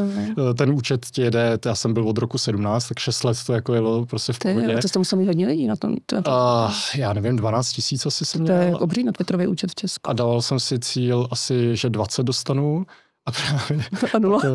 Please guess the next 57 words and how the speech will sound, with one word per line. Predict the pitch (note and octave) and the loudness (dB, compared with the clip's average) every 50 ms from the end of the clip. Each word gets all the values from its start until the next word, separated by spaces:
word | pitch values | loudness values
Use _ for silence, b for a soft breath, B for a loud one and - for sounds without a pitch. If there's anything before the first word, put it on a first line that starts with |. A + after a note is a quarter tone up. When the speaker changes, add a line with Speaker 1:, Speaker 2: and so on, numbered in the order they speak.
| B2+ B2+ | 2 0
Speaker 2:
eh, | B2+ - | 0 0
tak, | - B2+ - - | 0 0 2 2
eh, | C3 B2+ B2 A#2+ A#2+ A#2 | 2 2 2 2 2 2
mi | A#2+ B2 | 2 0
to | A#2+ - B2+ | 0 0 -2
prostě | A#2+ - A#2+ - - - - B2+ A#2+ A#2+ A#2+ B2 | -2 -2 -2 -4 -4 -2 0 2 2 2 2 2
se | A#2+ - B2+ | 0 0 0
řízli, | A#2+ C3+ C3 B2 A#2 A2 | 0 0 0 0 0 0
no. | G#2+ A2 A#2 D3 | -2 -2 -2 -2
Takže | - B2 G#2 - A2+ | -2 -2 -2 -2 -2
teďka | - A#2+ - - A#2+ | -4 -4 -4 -4 -2
mám, | A2+ A2 A2 A2 G#2+ | 0 0 0 -2 -2
teďka | - - - _ _ _ _ - D3 | -4 -10 -16 _ _ _ _ -2 0
mám | C#3 A#2 | 2 2
nový | G#2 G2 G2+ G#2 | 2 0 0 0
účet | G#2+ G2+ - - A2+ A2 | -2 -2 -2 -2 -2 0
a | A#2+ | 0
vlastně | A#2 A2+ A2 - - B2+ | 0 0 0 0 0 0
už | A2+ A2+ - | 0 -2 -2
ty | - - B2 | -4 -6 -6
čísla | - - A#2 - - B2 A2+ | -4 -4 -6 -4 -4 -4 -4
jsou | - A#2+ | -2 -2
mi | A2+ A2 | -2 -2
celkem | - - A#2 A#2 A#2 | -2 -2 -2 -2 -2
Speaker 1:
Mhm. | A2+ A2 | -2 -2
Speaker 2:
jedno, | A2+ - G2+ F#2+ | -2 -4 -6 -8
protože, | - A#2+ - - A2+ G#2 G#2+ G#2+ G2 B B B B B B B - | -8 -8 -10 -8 -8 -6 -4 -4 -6 B B B B B B B -6
eh, | C#3 A#2+ G#2+ G#2 G#2 F#2+ | -4 -2 -2 -2 -2 -2
spousta | - - - B2 A2+ - - - A2+ | -4 -4 -2 -2 -2 -2 -4 -4 -4
těch, | A2+ - A#2+ G#2 - - - - - - A#2+ A2+ A2 G#2+ G#2+ G#2+ G#2+ G#2+ G#2+ | -2 -2 -2 -4 -4 -6 -10 -8 -6 -2 -2 0 0 0 0 0 0 0 -2
eh, | G#2 G#2 - _ _ _ _ - B2 A#2+ A#2 A#2 | -2 -4 -6 _ _ _ _ -14 -12 -10 -10 -8
těch | - - A2 G#2 F#2 - - - - | -4 -4 -2 -2 -4 -4 -8 -10 -6
followerů | - B2 A2 G#2+ G#2+ G#2+ A2 A2 | -4 -2 0 0 2 0 0 0
byly | G#2+ G#2+ | 0 0
nějaký | G#2 G#2 G#2 G2+ - B2 | 0 -2 -2 -2 -2 -4
boti | A#2 A#2+ G2+ - - A#2 | -4 -4 -6 -6 -6 -4
podle | A#2+ A#2+ A2+ A#2 A2 | -2 -2 -2 -2 0
mě | A2 G#2+ G#2 G#2 G2+ A2 G#2+ G2+ G#2 | 0 0 0 0 0 0 0 0 -2
Speaker 1:
Jo. | A2 | -2
Speaker 2:
a | A2+ A2 B B B B B B | -4 -6 B B B B B B
starý | - - - - A#2 A2 G#2+ A#2 | -8 -8 -6 -4 -2 -2 0 0
lidi, | A2 G#2 G#2 G#2+ | 0 0 0 -2
kteří | - - A#2+ G#2+ | -2 -2 -2 -4
stejně | - - - G#2+ G#2 G#2 | -4 -4 -4 -4 -2 -2
nejsou | G#2+ G#2 - B2 | -2 -2 -2 -4
aktivní, | A2+ - - A#2 F#2+ G#2+ G#2 G#2 | -6 -4 -4 -4 -4 -4 -4 -4
takže | G2+ G2 G#2+ | -2 -2 -2
je | A#2+ | -2
to | A#2+ G#2+ | -2 -2
vlastně | G#2+ - - A2 | -2 -2 -2 -4
jedno. | F#2+ F#2 F#2+ G2+ | -4 -4 -4 -6
Podle | G2+ - G#2+ A2 | -6 -6 -4 -2
mě | G#2+ G#2+ | -2 -2
je | A2 | -2
lepší | G#2+ G#2 G2+ - - A2+ | -2 -2 -4 -4 -2 -2
mít | A2+ G#2 A2 | -2 -2 -2
jako, | G#2 - A#2 A2 | -2 -2 -2 -4